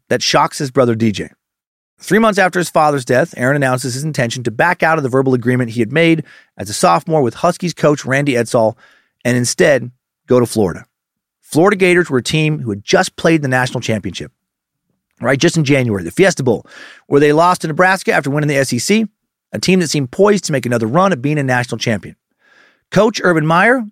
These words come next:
one of the most famous college coaches ever, had seen videos of Hernandez playing and, uh, was real impressed. He wasn't a big, slow tight end, but a nimble one who could effectively fill a lot of roles on the field.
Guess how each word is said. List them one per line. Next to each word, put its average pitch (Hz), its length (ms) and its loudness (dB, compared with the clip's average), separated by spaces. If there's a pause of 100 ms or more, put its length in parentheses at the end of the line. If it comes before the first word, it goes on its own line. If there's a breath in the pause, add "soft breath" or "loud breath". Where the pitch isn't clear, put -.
(120)
one 131 140 -4
of 135 40 -2
the 139 40 -2
most 151 220 2
famous 165 240 0
college 156 300 0
coaches 147 300 0
ever, 202 260 2 (280)
had 113 160 -6
seen 139 200 0
videos 160 320 4
of 131 60 -2
Hernandez 160 420 0
playing 170 460 0
and, 120 220 -2
uh, 107 240 0
was 101 180 -12
real 190 220 4
impressed. 123 480 -6 (580 soft breath)
He - 100 -8
wasn't 214 200 2
a 196 40 2
big, 190 220 2
slow 180 300 2
tight 175 280 0
end, 165 300 -2
but 151 100 0
a 151 60 2
nimble 190 280 2
one 82 180 -6 (320)
who 127 80 -6
could 127 100 -2
effectively 160 460 -2
fill 156 400 2
a 110 100 -2
lot 156 280 2
of 156 60 0
roles 147 220 2
on 139 60 -2
the 120 80 -6
field. - 280 -8